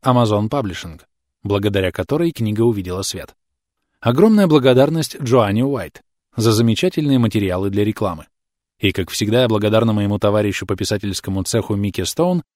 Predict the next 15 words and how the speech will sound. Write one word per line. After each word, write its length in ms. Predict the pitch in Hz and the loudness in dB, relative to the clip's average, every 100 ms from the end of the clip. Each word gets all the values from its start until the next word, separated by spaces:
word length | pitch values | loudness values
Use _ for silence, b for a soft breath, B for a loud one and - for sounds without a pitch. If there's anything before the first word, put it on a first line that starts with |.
| - | -4
которая 340 | 160 208 185 | 0 4 4
всегда 340 | 123 135 139 | 2 0 2
даёт 300 | 147 127 123 | 4 6 4
мне 200 | 113 110 | 4 -2
пинка 400 | 95 98 95 160 - _ | 0 -2 -2 -4 -6 _
или 160 | 139 131 | 2 2
подбадривает 580 | 123 113 117 110 104 - | 2 2 2 2 0 -2
подзатыльником 720 | 101 101 110 101 95 95 90 | -2 0 0 0 -2 -4 -4
в 60 | |
тот 160 | - 101 | -4 -4
момент, 320 | 98 113 - | -2 -2 -2
когда 320 | - 104 101 | -2 -2 -2
я 60 | 90 | -2
сильнее 420 | - 101 95 90 | -4 -6 -6 -6
всего 340 | 87 98 104 | -6 -6 -4